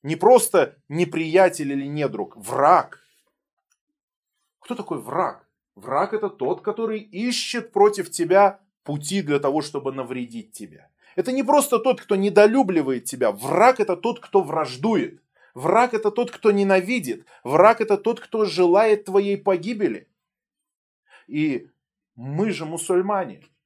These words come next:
Мы веруем в Аллаха и поклоняемся только Ему.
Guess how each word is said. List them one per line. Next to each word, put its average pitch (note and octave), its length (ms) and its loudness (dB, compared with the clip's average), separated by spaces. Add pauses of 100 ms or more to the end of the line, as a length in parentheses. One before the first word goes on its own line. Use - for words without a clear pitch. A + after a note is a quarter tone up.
(220)
Мы D#3 160 -2
веруем A3+ 480 0
в F#3 80 4
Аллаха A3 760 2 (640)
и C3+ 100 -6
поклоняемся E3 760 -2
только D3+ 360 -6
Ему. B2+ 480 -10